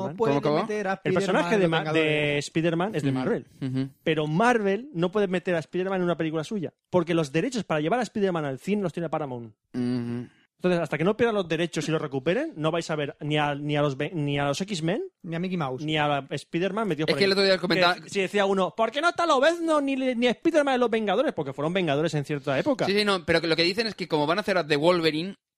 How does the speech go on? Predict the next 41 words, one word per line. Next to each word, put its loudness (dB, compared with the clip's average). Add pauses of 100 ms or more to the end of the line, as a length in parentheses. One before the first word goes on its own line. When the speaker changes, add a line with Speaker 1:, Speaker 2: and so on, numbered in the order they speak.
(120)
Speaker 3:
Sí, 2
pero -6
eso -2
va 0
a 0
hacer 0
otro 0
por 0
su 0
cuenta. -4
Speaker 2:
Ya, 4
ya, 0 (140)
ya, 0
pero 0
es -4
decir, -6
y -6
que -14
se -4
va 2
a -2
hacer -2
la 0
nueva 0
saga -2
de -8
Spider-Man, -2 (380)
ya -2
empezar -6
un -10
poco -4
a -4
Speaker 3:
Sí, 0
sí, 2
Speaker 2:
rumorear 2
de 2
Speaker 3:
pero, 0
Speaker 2:
que -4
puede 4
Speaker 3:
pero, 2
Speaker 2:
que 2